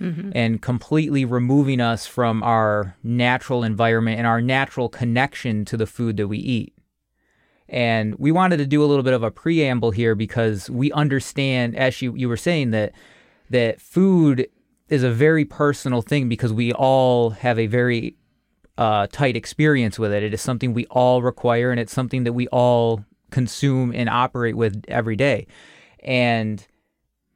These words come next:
Speaker 2: that makes it an incredibly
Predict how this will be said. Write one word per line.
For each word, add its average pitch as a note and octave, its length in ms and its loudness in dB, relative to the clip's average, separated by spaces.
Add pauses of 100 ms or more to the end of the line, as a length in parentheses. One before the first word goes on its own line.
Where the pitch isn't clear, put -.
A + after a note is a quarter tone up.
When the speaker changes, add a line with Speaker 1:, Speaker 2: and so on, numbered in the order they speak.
(600)
Speaker 2:
that C#3+ 200 0
makes D3+ 280 -2
it C3+ 240 2
an C3 140 -2
incredibly C3 1040 -2